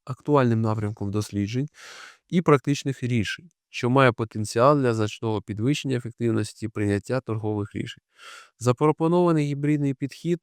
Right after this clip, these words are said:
дозволяє поєднувати переваги супервізійного навчання та reinforcement learning, створюючи основу для розробки стійких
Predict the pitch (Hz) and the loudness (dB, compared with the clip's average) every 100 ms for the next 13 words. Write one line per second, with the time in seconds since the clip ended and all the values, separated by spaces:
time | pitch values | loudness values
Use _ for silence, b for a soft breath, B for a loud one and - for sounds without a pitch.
0 | - 117 123 135 143 127 - 127 131 135 | -6 -6 -2 0 2 0 0 -2 0 0
1 | 123 117 110 113 _ _ - 123 123 117 | 0 -2 -2 -8 _ _ -4 0 2 2
2 | 107 - - - 131 131 123 120 117 120 | 0 -4 -8 -12 -8 -2 0 0 0 0
3 | 127 135 143 - 165 170 175 175 _ B | 0 0 -2 -4 -4 -2 -2 -6 _ B
4 | B B B B - 151 135 - 123 139 | B B B B 2 4 4 2 -2 -2
5 | 135 147 135 - 110 113 113 120 156 180 | 0 -2 -2 -4 -6 -4 -2 -2 -2 -4
6 | - - 135 165 156 127 113 - - 120 | -10 -10 2 4 6 4 -2 -8 -8 -8
7 | - 139 123 110 113 113 120 120 107 107 | -4 0 0 0 0 -2 0 -2 -2 -6
8 | 98 - - - 127 117 - 156 180 - | -8 -8 -12 -4 -2 -2 0 0 0 -4